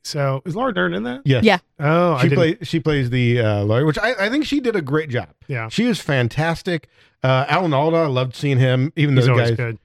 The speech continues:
Speaker 2: I mean, he's, like,
Speaker 3: Mm-hmm.
Speaker 2: a hundred and fifty now, but he's
Speaker 1: Yeah.
Speaker 2: just great. Ray, Ray Liotta, I thought he did a good job.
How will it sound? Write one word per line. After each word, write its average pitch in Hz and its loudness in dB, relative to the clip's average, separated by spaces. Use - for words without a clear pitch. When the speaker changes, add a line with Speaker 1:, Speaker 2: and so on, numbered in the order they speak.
Speaker 2:
I 156 2
mean, 147 4
he's, 131 2
like, 120 -2
Speaker 3:
Mm-hmm. 190 2
Speaker 2:
a 185 2
hundred 127 2
and 107 -4
fifty 135 -2
now, 107 0
but 113 0
he's 117 4
Speaker 1:
Yeah. 123 0
Speaker 2:
just 110 -2
great. 110 -2
Ray, 170 4
Ray 151 0
Liotta, 156 2
I 127 -4
thought 127 0
he 139 2
did 151 0
a 160 2
good 147 0
job. 156 -2